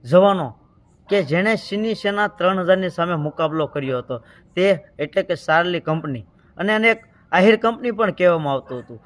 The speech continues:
કેમ કે ત્યાં વધારેમાં વધારે ભરતી આહિર થતા હતા. તે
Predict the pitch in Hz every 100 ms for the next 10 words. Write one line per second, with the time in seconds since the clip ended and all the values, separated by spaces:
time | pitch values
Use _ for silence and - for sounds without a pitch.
0 | _ _ - 208 220 180 - 202 208 202
1 | 170 - _ 151 151 202 214 214 190 202
2 | 196 147 185 190 180 185 165 180 175 151
3 | 147 135 - - -